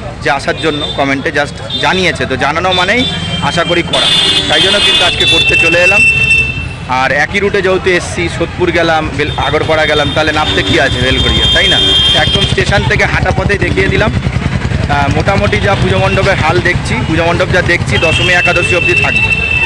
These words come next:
যদি ভিডিওটা যখনই আপলোড হচ্ছে, একটাবার গিয়ে রাস্তা দেখিয়ে দিয়েছি। স্টেশন থেকে পাঁচ থেকে দশ মিনিট হাঁটা পথেই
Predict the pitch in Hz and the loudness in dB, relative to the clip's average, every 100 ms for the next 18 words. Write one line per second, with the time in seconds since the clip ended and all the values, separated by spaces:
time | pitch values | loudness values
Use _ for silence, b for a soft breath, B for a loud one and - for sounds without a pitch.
0 | - - 120 156 185 185 185 190 185 170 | -2 -2 -2 0 0 0 0 2 2 0
1 | 180 175 160 180 180 175 196 196 156 160 | 0 0 0 2 0 0 0 0 0 0
2 | 160 156 156 170 190 208 - - - - | 0 0 2 2 0 0 0 0 -4 -6
3 | - 127 139 160 156 160 180 175 170 180 | -4 -2 -2 0 0 0 0 0 0 0
4 | 180 190 196 196 208 208 170 175 - 214 | 2 0 2 2 2 2 2 2 2 2
5 | 202 175 - 196 202 196 196 175 180 190 | 2 2 2 0 2 2 2 0 0 0